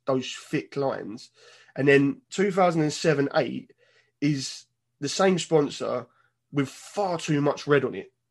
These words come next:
Like, what is that? It's not a Palace kit, that. Uh, red shorts, for me, just don't work with Palace kits. They always have to be blue or white. Um, and it just looks terrible with the triangle going down. It, it just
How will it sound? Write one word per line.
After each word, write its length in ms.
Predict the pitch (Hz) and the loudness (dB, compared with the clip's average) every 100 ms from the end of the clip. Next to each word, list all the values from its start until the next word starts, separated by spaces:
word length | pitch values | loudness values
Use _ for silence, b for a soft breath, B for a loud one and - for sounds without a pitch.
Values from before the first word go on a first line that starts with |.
| _ - | _ 2
Like, 160 | 151 - | 2 2
what 300 | 170 175 - _ _ _ _ _ _ _ _ _ - | -4 -6 -8 _ _ _ _ _ _ _ _ _ -6
is 140 | 151 | -4
that? 240 | 143 127 - | 0 -2 -2
It's 220 | 123 107 | -8 -2
not 300 | 160 156 - - - | 2 2 0 -8 -10
a 60 | 143 | -6
Palace 340 | 143 131 120 | 0 0 -2
kit, 300 | - 127 - - | -6 -8 -8 -10
that. 220 | 92 - _ | -10 -12 _
Uh, 120 | 147 160 | -4 0
red 200 | 180 185 | 2 2
shorts, 500 | - 143 127 - - | 0 -2 -4 -10 -14
for 100 | - | -4
me, 220 | 135 127 123 | 0 0 -2
just 240 | 135 - | -10 -2
don't 180 | 147 131 | 0 0
work 300 | 135 120 - | -2 -4 -8
with 120 | 123 | -10
Palace 260 | 131 120 - | -8 -8 -8
kits. 260 | 127 - | -10 -6
They 140 | - 151 | 0 2
always 240 | 170 160 | 4 2
have 160 | 156 - | -2 -6
to 60 | |
be 60 | 143 | -12
blue 260 | 139 151 127 | -4 -2 -2
or 120 | 131 | -2
white. 280 | 135 127 - b b b b b - | 0 -2 -4 b b b b b -8
Um, 420 | 131 127 123 - _ | -2 0 0 -2 _
and 140 | 139 135 | -2 -2
it 100 | 139 | -4
just 200 | 156 160 | -4 -4
looks 180 | 156 - | -6 -6
terrible 360 | - 139 120 123 | 0 2 2 -2
with 160 | 131 | -4
the 80 | 131 | -4
triangle 580 | 120 - 160 143 139 135 | -8 2 6 6 6 2
going 300 | 139 135 127 | 2 4 4
down. 420 | 139 139 135 131 - | 4 4 4 2 0
It, 120 | 104 | -8
it 120 | 135 135 - | -8 -14 -12
just 280 | - - | -12 -12